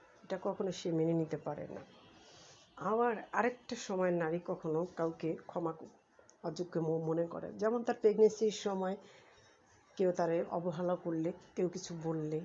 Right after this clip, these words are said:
এমনকি তার বাচ্চা, আহ, প্রেগনেন্সির পর যে বাচ্চা, বাচ্চা হওয়ার পর যে এত মানুষ থাকা অবস্থায় একা একা বাচ্চা লালন পালন করলে,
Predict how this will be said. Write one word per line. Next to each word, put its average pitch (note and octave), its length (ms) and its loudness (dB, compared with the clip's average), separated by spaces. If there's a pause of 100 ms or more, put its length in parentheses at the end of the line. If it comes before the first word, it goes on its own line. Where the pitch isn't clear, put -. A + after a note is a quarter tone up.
(160)
এমনকি G3 420 0
তার F3 160 0
বাচ্চা, E3+ 440 0
আহ, - 1040 -6
প্রেগনেন্সির F#3 580 0
পর F#3 180 2
যে E3+ 180 0
বাচ্চা, E3 520 2
বাচ্চা F#3 320 -2
হওয়ার F#3 180 0
পর F3+ 280 0
যে F3 200 2
এত E3 220 2
মানুষ G#3 360 0
থাকা F3+ 280 -2
অবস্থায় F3 600 -2 (340)
একা G3+ 240 -4
একা F#3 200 -6
বাচ্চা E3+ 300 -2 (680)
লালন F3 280 4
পালন E3+ 300 0
করলে, D#3 380 -2